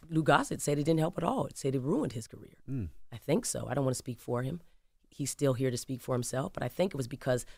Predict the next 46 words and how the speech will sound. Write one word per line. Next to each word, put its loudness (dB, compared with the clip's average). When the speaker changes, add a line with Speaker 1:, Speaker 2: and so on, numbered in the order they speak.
Speaker 1:
suddenly 2
people -4
didn't 4
wanna 4
pay 2
him 4
what -2
he -6
was -8
worth. -6
They -2
didn't 2
want 4
Speaker 2:
Mm. 0
Speaker 1:
to, -2
oh, 4
well, -4
the, 2
next. 2
Remember 0
I 2
told 0
you, 2
like, -6
next, 0
you 4
asking 4
for 0
Speaker 2:
Mm. -2
Speaker 1:
too -4
much. 6
Really? -2
Are 4
we? -6
From 2
the 2
great 2
Lou 0
Gossett? 2
So 6
it's, 0
I 4
think, 4
a 4
catch 0
twenty-two. -4